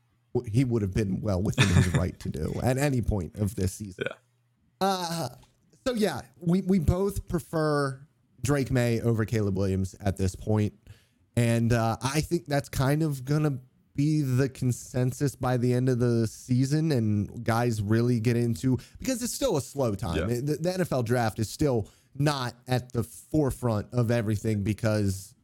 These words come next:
Speaker 1: the N F L season is
Speaker 2: Yeah.
Speaker 1: still very much in the middle of
Speaker 2: And
Speaker 1: it.
Speaker 2: I will
Speaker 1: But
Speaker 2: say,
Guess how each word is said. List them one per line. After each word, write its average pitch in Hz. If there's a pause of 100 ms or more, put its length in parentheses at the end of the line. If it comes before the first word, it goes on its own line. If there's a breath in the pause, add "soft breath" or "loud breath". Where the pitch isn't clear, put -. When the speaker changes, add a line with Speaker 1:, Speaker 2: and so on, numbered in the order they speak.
(120)
Speaker 1:
the 120
N 120
F 110
L 110
season 104
is 101
Speaker 2:
Yeah. -
Speaker 1:
still 107
very 101
much 98
in 95
the 92
middle 90
of -
Speaker 2:
And 127
Speaker 1:
it. -
Speaker 2:
I 127
will 147
Speaker 1:
But 120
Speaker 2:
say, 98